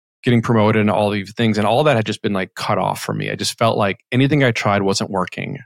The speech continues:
which just left me feeling very static and stuck.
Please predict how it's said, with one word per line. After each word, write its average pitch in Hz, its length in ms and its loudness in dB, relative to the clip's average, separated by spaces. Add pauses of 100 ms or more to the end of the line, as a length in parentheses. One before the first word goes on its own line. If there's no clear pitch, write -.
(320)
which - 380 2 (320)
just 139 320 0 (280)
left 131 280 -2
me 135 120 2
feeling 107 520 0
very 110 500 2 (120)
static 113 600 0
and 98 120 -8
stuck. - 520 -2